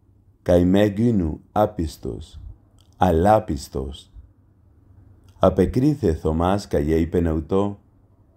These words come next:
«Ο Κύριος μου, καί ο Θεός μου».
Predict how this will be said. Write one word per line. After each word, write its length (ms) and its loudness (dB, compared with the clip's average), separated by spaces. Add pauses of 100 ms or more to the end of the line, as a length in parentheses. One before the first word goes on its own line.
(280)
«Ο 220 0
Κύριος 540 2
μου, 320 -8 (400)
καί 260 4
ο 160 4
Θεός 480 -2
μου». 260 -10